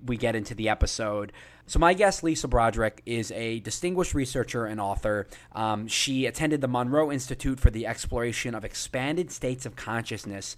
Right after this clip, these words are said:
and studied imagery and dream reading at the American Institute for Mental Imagery for fifteen years with noted author and teacher of Western spirituality, Doctor Gerard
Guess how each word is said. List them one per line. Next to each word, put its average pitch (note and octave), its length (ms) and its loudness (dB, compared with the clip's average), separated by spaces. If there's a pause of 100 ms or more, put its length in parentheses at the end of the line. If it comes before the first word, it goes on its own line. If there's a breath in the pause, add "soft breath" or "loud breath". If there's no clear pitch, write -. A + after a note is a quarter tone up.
(160 soft breath)
and A#2 140 -8
studied C#3 380 2
imagery D#3 500 -2
and B2+ 140 -4
dream A#2+ 340 0
reading A2 340 -4
at G2 120 -12
the A2 80 -8
American B2+ 480 -2
Institute A#2+ 480 -8 (200 soft breath)
for B2 80 -2
Mental C3+ 360 0
Imagery A2 340 -4
for - 160 -6
fifteen B2+ 420 -6
years G#2 380 -8 (180 soft breath)
with A2 140 2
noted B2 320 4
author A2+ 300 2
and G#2+ 100 -6
teacher A2+ 260 -6
of G2 120 -4
Western G#2 340 -4
spirituality, G#2+ 720 -4 (160 soft breath)
Doctor G#2 320 -4
Gerard G2+ 460 -2